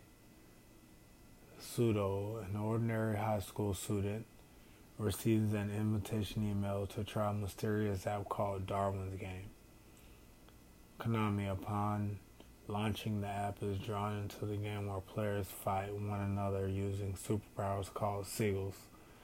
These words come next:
Without knowing the reason for all this, can Konami survive furious battles against the powerful players who attack him?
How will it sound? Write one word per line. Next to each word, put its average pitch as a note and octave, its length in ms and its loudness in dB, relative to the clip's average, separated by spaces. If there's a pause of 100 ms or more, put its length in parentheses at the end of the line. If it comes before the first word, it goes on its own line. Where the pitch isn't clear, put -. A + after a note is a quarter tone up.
(380)
Without A2+ 420 4
knowing A#2 260 4
the A2 60 4
reason G#2+ 280 6
for G2 180 0
all G2 180 4
this, G2 240 0
can G2 320 -4
Konami G2+ 500 0
survive G2 720 0 (800)
furious G#2 420 6
battles G2+ 500 0
against G2+ 540 -2
the A2 80 -2
powerful G2+ 500 -2
players G2 480 -2
who G2 140 -2
attack F#2+ 400 0
him? F#2+ 220 -6